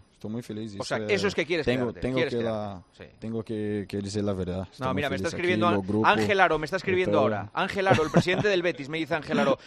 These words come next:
Speaker 2: "Dile que ya está, que lo tenemos preparado.
Speaker 1: <laughs>
Speaker 2: Ya está, que suba,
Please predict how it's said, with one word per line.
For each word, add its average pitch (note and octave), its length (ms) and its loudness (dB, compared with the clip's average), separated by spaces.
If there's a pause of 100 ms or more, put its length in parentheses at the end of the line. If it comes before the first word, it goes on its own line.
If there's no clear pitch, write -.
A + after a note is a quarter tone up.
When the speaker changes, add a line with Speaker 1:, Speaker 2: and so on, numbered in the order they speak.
(160)
Speaker 2:
"Dile A3+ 400 4
que F#3 160 0
ya F3+ 160 4
está, D#3 400 0
que C#3+ 140 -2
lo C#3+ 180 -2
tenemos E3 320 0
preparado. D3 480 4
Speaker 1:
<laughs> - 420 2
Speaker 2:
Ya E3 140 2
está, D3+ 240 -2 (420)
que D3 140 -2
suba, F#3+ 460 2